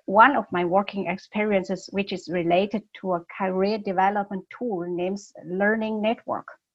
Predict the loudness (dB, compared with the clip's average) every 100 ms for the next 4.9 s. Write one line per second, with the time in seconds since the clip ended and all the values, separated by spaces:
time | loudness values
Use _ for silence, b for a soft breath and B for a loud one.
0 | _ _ _ B B B B B 4 6
1 | 6 6 4 6 8 8 6 2 4 4
2 | 4 0 -8 -8 -6 -2 4 4 4 2
3 | 2 2 6 6 4 -2 -4 -2 -2 -2
4 | -4 2 4 6 6 4 0 0